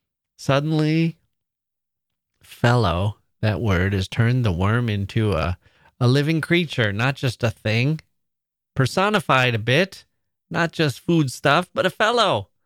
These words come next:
a fellow with a single chance at life, one go round. He's there minding his own business the way a fellow does. Not a worm or vermin or a pest or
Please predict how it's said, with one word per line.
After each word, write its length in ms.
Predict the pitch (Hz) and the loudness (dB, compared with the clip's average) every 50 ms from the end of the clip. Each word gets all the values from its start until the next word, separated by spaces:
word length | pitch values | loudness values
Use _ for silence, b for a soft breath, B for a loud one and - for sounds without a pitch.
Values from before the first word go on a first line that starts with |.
| _ _ - | _ _ -6
a 80 | 156 | -6
fellow 480 | - - 196 185 208 220 226 220 214 202 | -4 0 0 0 2 2 2 2 2 2
with 240 | 190 180 175 143 _ b b b b b b b 196 | 2 2 0 0 _ b b b b b b b -8
a 60 | 175 | -8
single 400 | - - - 262 262 269 269 240 | -6 -4 -4 -2 0 0 -2 -2
chance 520 | - - - - 269 277 269 254 - - | -4 -10 -10 -6 -4 -2 -2 -4 -2 -2
at 200 | 220 208 - - | -4 -4 -4 -4
life, 580 | - 170 190 202 220 233 226 202 147 - - - | -2 0 2 2 2 2 0 -2 -2 -6 -6 -6
one 400 | 143 160 185 208 214 220 208 190 | -2 0 2 2 0 -2 -4 -2
go 240 | 185 185 190 190 185 | 0 2 2 2 2
round. 440 | 170 160 151 151 160 170 185 180 | 2 2 0 2 0 0 -2 -2
He's 240 | 165 165 185 180 165 | -2 -2 -4 -4 -2
there 200 | 170 170 170 170 | 0 0 0 0
minding 400 | 160 156 147 151 160 160 156 151 | 0 0 -2 0 0 -2 -2 -2
his 140 | 147 135 143 | -2 0 0
own 260 | 151 151 151 143 131 | 0 0 0 -2 0
business 480 | 131 143 143 139 135 143 156 185 180 - | 0 0 0 0 0 0 0 0 -2 -4
the 160 | - 151 143 | -2 -2 0
way 280 | 139 131 139 139 135 131 | 0 0 0 0 2 0
a 100 | 131 123 | 0 -2
fellow 460 | - - 147 135 139 139 139 135 127 | -2 -2 -2 0 2 2 0 0 0
does. 640 | 123 123 123 123 127 127 143 165 175 - - - _ _ _ _ _ _ _ _ _ _ _ _ _ _ _ - | 0 0 0 2 0 0 0 -2 -6 -8 -14 -20 _ _ _ _ _ _ _ _ _ _ _ _ _ _ _ -4
Not 300 | 110 104 107 113 113 113 | -2 0 0 2 2 0
a 40 | 104 | 0
worm 640 | 98 101 110 127 131 127 120 120 120 127 131 131 | 2 2 2 2 2 2 2 2 0 0 0 0
or 140 | 113 95 90 | -2 -2 -2
vermin 720 | 98 101 104 110 110 113 113 120 117 117 117 117 120 127 123 | -2 -2 0 0 0 0 0 0 0 0 0 0 0 -2 -2
or 120 | - - | -4 -4
a 100 | 64 69 | -6 -10
pest 580 | - - 120 117 113 113 123 135 - - - 101 | -4 -2 0 0 0 0 -2 -4 -6 -8 -6 -6
or 240 | - 62 76 95 | -4 -4 -6 -8